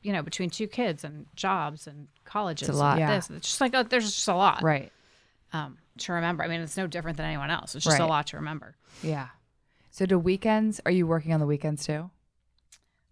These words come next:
Speaker 1: I've tried to, I've really tried to, like, do enough work during the week that I don't have to. I mean, the thing about the Select Seven is it's seven days. So, and
Speaker 3: Right.
Speaker 1: Monday comes
Speaker 3: Real fast.
Speaker 1: at midnight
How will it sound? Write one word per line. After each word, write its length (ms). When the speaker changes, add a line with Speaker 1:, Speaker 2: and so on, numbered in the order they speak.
Speaker 1:
I've 220
tried 400
to, 240
I've 260
really 280
tried 300
to, 100
like, 360
do 200
enough 280
work 160
during 180
the 60
week 160
that 80
I 80
don't 360
have 220
to. 140
I 40
mean, 140
the 80
thing 220
about 180
the 60
Select 260
Seven 220
is 100
it's 80
seven 280
days. 420
So, 420
and 140
Speaker 3:
Right. 40
Speaker 1:
Monday 300
comes 580
Speaker 3:
Real 180
fast. 300
Speaker 1:
at 20
midnight 460